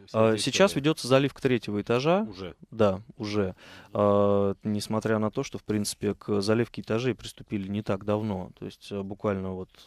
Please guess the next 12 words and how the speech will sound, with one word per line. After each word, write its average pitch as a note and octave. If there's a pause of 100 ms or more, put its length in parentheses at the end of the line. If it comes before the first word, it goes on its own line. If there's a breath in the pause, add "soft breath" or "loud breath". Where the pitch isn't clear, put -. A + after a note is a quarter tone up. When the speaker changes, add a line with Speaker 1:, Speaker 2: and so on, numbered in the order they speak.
(160)
Speaker 2:
как F#2 (180)
в -
тёплый G#2+
сезон, G2
скажем -
Speaker 1:
Мгм. A#2
Speaker 2:
так. F#2 (320 loud breath)
Speaker 1:
Этого A#2
Speaker 2:
А, G2+
Speaker 1:
года? G2
Speaker 2:
этого B2
года, F#2+